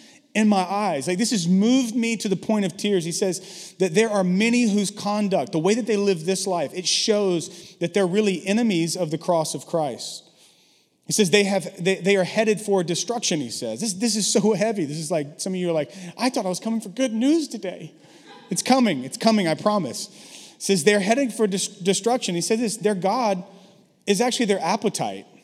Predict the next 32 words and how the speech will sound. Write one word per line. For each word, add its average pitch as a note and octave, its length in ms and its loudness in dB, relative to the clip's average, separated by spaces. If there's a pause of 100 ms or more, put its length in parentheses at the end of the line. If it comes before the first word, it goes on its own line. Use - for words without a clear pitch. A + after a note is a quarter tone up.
(880)
They F3+ 200 4
brag F3 420 0
about E3 280 0
shameful F3 420 -2
things, G#2+ 500 -12 (840)
and F3 140 2
they E3+ 100 2
think G#3 300 -2
only G3 300 0
about D3+ 400 -2
this E3 240 -2
life D3 260 -2
here C#3 320 -4
on B2+ 240 -8
earth. G2 340 -14 (1040)
But D#3 100 -2
he D#3 60 -2
says F3 300 0
this, C3 180 -2
"But C3+ 220 -6
we, E3+ 340 -2
we D#3+ 220 -2
are C3+ 80 -4
citizens D3+ 560 -4
of C3 100 -10
heaven, F#2+ 380 -14 (720)
where D3+ 140 2
the C#3+ 100 0
Lord D#3+ 380 2
Jesus D#3+ 360 -4
Christ C#3 460 -6
lives. A2 540 -12